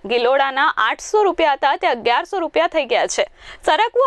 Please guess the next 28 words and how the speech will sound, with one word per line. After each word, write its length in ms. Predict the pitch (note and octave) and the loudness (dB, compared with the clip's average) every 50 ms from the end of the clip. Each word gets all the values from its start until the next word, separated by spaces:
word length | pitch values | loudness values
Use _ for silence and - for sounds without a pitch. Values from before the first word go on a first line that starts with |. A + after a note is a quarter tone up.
| - | 2
આઠસો 340 | - C4 D#4 - - - A#4 | 0 0 -2 -2 -2 0 2
રૂપિયા 280 | A4+ G#4+ - G#4 F#4+ F#4 | 2 2 2 2 0 0
હતા, 260 | F4+ - E4+ D4 F#4 | 0 0 0 0 0
તે 160 | G#4+ - F#4+ | -2 -2 -4
વીસ 260 | D4+ A#3 D4+ F#4 - - | -2 0 -2 -2 -2 -2
કિલોના 340 | - G4 F#4 F#4 F#4 F#4+ | -2 0 0 0 0 0
અત્યારે 320 | F#4 D#4+ - D#4+ D#4 E4 E4 - | 0 0 0 0 0 0 0 0
હજાર 320 | A#3 D#4+ - E4 F4+ F#4 | -2 0 0 0 0 0
રૂપિયા 300 | F#4 E4 - D#4+ D#4 F#4 | -2 -2 0 0 0 0
બોલાઈ 300 | F4+ D#4+ D#4 C#4+ C4 A3+ | 2 0 0 0 0 0
રહ્યા 300 | G#3 G3+ G3 F#3 E3 F3+ | -2 -2 -2 -2 -2 -2
છે. 200 | - - - - - _ _ _ _ - | -2 -2 -4 -4 -6 _ _ _ _ -2
આમ 220 | - - E4 G4+ | -2 0 0 0
તો 160 | G#4 B4+ B4 | 0 0 0
હજુ 340 | F4 F4 E4 C#4 F4 G#4 A#4+ - | 0 0 -2 0 0 0 0 0
પણ 140 | G4+ F#4+ G#4+ A#4 F#4+ | 0 -2 -2 -2 -2
ગરમી 300 | D4 C#4 D4+ D4+ E4+ D#4+ | -2 -2 -2 -2 -2 0
વધશે, 440 | A#3+ A3 G3 - - - - - _ _ - | 0 0 0 0 -4 -6 -6 -6 _ _ -4
તો 80 | - | -4
શાકભાજીના 640 | G#3+ - - G3 G#3 F#3+ - B3 B3 - D4+ E4+ F#4 | -2 0 0 -2 -2 -2 -4 -4 -4 -2 -2 0 0
ભાવમાં 520 | E4+ D#4 C#4+ C#4 D4+ D#4 C4+ B3 C4+ D4+ - | 2 2 2 2 2 0 0 0 0 0 0
આનાથી 400 | - G#3+ A3 B3 D4 F4 - F4 | 0 -2 0 0 -2 -4 -4 -6
પણ 180 | F4 - F#4 F4+ | -4 -2 -2 0
વધારો 380 | C4+ A3+ A3 B3 B3+ C4+ D#4 E4 | 0 0 0 0 0 2 2 0
આવી 300 | - - A3+ A3 C4 D4+ | 0 0 0 0 -2 -4
શકે 280 | - - D4+ - D4 | -4 -4 -2 -2 -2
તેમ 240 | C#4 - B3+ A3+ G3 | 0 0 -2 -4 -4
છે. 240 | - - - - | -6 -4 -4 -4